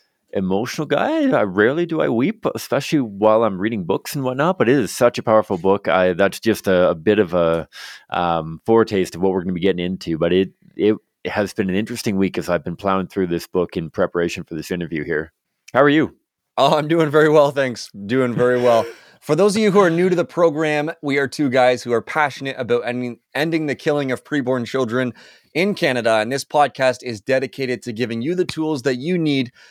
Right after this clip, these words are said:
Speaker 2: to change hearts and save lives. And one of the things we often do on the podcast is to, to share a little bit more about some of the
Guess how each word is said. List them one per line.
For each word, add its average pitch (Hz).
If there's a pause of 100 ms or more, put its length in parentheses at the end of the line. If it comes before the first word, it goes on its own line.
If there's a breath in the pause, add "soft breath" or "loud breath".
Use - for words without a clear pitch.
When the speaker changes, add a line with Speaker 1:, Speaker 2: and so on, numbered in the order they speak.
(160 soft breath)
Speaker 2:
to -
change 135
hearts 120 (200)
and 120
save 107
lives. 110
And 120
one 190
of 185
the 175
things 156
we 143
often 135
do 127
on 120
the 110
podcast 117 (360 soft breath)
is 135
to, 151 (100)
to 151
share 208
a 240
little 190
bit 190
more 147
about 113
some 139
of 135
the 143